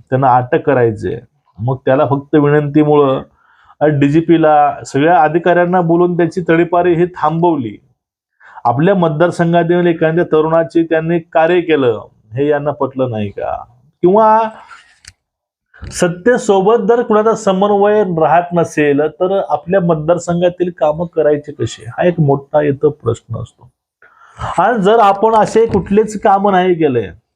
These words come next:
आपण कुठलीच गोष्ट समाजामध्ये लोकहितासाठी केली नाही, तर आपल्याला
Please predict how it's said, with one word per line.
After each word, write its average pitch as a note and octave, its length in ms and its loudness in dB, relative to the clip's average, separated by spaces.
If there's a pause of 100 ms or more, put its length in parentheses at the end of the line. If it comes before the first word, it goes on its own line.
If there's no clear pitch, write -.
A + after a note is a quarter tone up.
(360)
आपण F3+ 320 0
कुठलीच G3 560 0
गोष्ट F#3 500 2 (800)
समाजामध्ये F3 800 2
लोकहितासाठी D#3+ 720 -2
केली D3 300 -4
नाही, B2 360 -6
तर F3 240 -4
आपल्याला E3+ 640 2